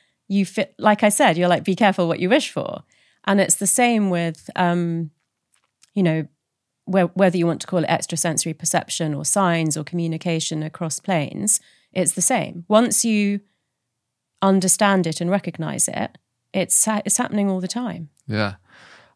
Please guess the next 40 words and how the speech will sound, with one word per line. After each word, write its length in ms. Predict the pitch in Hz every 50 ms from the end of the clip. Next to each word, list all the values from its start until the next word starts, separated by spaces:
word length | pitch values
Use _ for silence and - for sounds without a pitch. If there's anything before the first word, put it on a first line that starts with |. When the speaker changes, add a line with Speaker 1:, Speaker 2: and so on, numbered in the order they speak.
| _ _ -
Speaker 2:
I'm 200 | 165 180 202 185
very 180 | 160 147 131 113
fascinated. 560 | - 107 104 98 - - 101 95 95 101 101
Obviously, 560 | 76 92 92 90 92 92 87 - - 95 90
I 80 | 90 92
have 320 | 90 90 101 98 - -
conversations 640 | - - 101 95 95 90 - 92 90 - - 95
like 100 | 90 92
this 160 | - 95 - -
on 100 | 92 90
my 140 | 87 85
show 300 | 87 - - 85 80 90
because 340 | 90 - 95 - 95 90 87 -
I've 240 | - 110 120 120 113
had 200 | - 101 98 101
plenty 280 | - - 95 95 95 95
of 100 | 92 92
experiences 720 | - - - - 101 98 101 92 90 - 92 87 87 101
where 140 | 95 92 78
I 100 | 90 98
have 260 | 92 95 120 120 117
experienced 680 | 110 107 - - - - - 104 98 98 95 95 - -
myself, 680 | 95 92 90 - - 92 87 85 87 87 - - - _ _ -
like, 140 | 98 90 - -
outside 380 | 104 101 - - - 95 90
of 60 | 90 92
my 120 | 90 90
body. 380 | 87 92 90 82 85 90 92 104
I've 100 | 110 101
Speaker 1:
Mm-hmm. 80 | 104 101
Speaker 2:
experienced 640 | 104 101 - - - - 120 117 110 107 101 - -
creating 340 | - - 110 98 95 92 90
distance 380 | 87 92 - - 95 90 -
from 100 | - 98
my 100 | 92 85 -
own 200 | - 90 87 87
thought 160 | 90 87 87
and 80 | -
emotion. 540 | 95 90 87 87 85 85 - 95 90 87 95
Speaker 1:
Mm-hmm. 300 | - 185 175 185 175 180